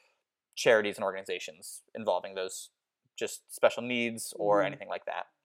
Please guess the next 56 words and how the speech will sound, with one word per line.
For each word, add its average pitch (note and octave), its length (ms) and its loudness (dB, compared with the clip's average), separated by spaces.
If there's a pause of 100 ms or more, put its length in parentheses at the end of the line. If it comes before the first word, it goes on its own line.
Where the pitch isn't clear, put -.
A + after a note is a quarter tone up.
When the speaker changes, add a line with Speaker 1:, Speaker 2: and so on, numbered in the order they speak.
(120)
Speaker 2:
Well, E3+ 160 0
I E3+ 80 4
was E3 100 -4
gonna F3+ 120 -4
say, E3 160 -4
that's E3+ 260 0
such F#3+ 380 -2
a F#3 60 0
neat E3+ 600 -2 (160)
dr-, D3+ 340 -8 (140)
like, D#3+ 260 -2 (180)
reason E3 520 -2
why D#3 200 -2
he D#3 120 -2
was D#3 200 -6
drawn D#3 540 -4 (120)
to D3+ 200 0 (100)
Baltimore. D3+ 800 0
And, F3+ 180 0
uh, D#3 100 -6 (220)
of E3+ 140 -10
cou-, - 220 -12
of F3 160 -4
course, D#3 260 -6
like, C#3+ 240 -6 (100)
you D#3 140 0
know, C#3 80 -4
I'm C#3+ 220 -4
not D#3 200 -2
saying D3+ 300 -2
neat D3+ 240 -2
as D#3 160 -6
in, D3 140 -6
like, C#3+ 120 2
Speaker 1:
Yeah, G3 60 12
yeah. C#3 220 8
Speaker 2:
it's F3+ 140 -4
neat D#3 180 -2
his C#3+ 160 -10
son. C3+ 280 -8 (440)
It's - 180 -2
just F#3 240 0
neat F3 380 0
that, E3 260 4
like, D#3+ 140 4
Speaker 1:
Yeah. - 140 8 (100)
Speaker 2:
Baltimore D#3+ 400 6
has F3 280 4
that D#3 320 2
and E3 200 -2
that D3 180 -4
that D#3 180 0
was D#3 160 -6
something D3+ 420 -4
that C#3+ 280 -4
he D3 320 -6